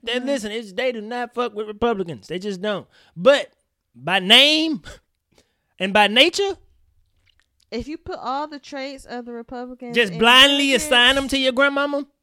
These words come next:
Speaker 1: I bet you your grandmother's gonna assi-, gonna be in that
Speaker 2: more
Speaker 1: Republican side.
Speaker 2: conservative.
Speaker 1: <laughs> Like
Speaker 2: The only reason why they're not over there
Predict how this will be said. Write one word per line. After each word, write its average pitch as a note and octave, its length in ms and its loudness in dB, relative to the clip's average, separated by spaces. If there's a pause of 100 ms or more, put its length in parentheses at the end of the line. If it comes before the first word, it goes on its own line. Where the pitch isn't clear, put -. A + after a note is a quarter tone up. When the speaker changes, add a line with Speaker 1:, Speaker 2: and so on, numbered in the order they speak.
(140)
Speaker 1:
I G3 100 0
bet F#3+ 420 4
you A#3+ 80 -10
your A#3 120 -2
grandmother's G#3+ 440 -2
gonna G3 240 -4
assi-, F3+ 400 -6
gonna G3 180 0
be G3 200 0
in F#3+ 80 0
that F#3 120 0
Speaker 2:
more E3+ 100 -8
Speaker 1:
Republican F#3+ 420 0
side. D#3+ 300 -2
Speaker 2:
conservative. F#3 360 -12
Speaker 1:
<laughs> - 60 -10
Like F#3+ 220 4
Speaker 2:
The B3 100 -4
only D4 240 -8
reason D4 320 -10
why C4 140 -8
they're C4 140 -10
not B3+ 260 -8
over C4 260 -10
there C4+ 260 -10